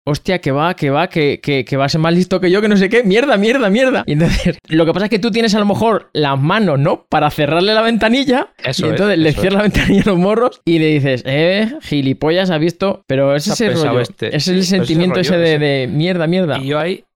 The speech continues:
Speaker 2: y yo ahí distingo entre los sentimientos que va teniendo el que va hacia la ventanilla,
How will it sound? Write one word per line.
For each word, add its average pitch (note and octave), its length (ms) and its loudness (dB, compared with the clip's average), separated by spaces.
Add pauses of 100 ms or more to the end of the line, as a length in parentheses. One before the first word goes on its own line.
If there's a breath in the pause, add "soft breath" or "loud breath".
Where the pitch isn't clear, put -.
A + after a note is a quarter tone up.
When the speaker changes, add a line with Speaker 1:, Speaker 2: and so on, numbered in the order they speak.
(160)
Speaker 2:
y B2+ 120 -6
yo C3 100 -4
ahí D#3+ 140 -2
distingo C#3 580 -6
entre G#2+ 460 -8
los A2+ 160 -8
sentimientos A#2+ 480 -6
que C#3+ 80 -6
va C3 100 -2
teniendo C3+ 300 -4
el G2+ 80 -6
que A2 100 -8
va G#2+ 120 -2
hacia C3 180 -6
la A#2+ 80 -2
ventanilla, B2+ 640 -6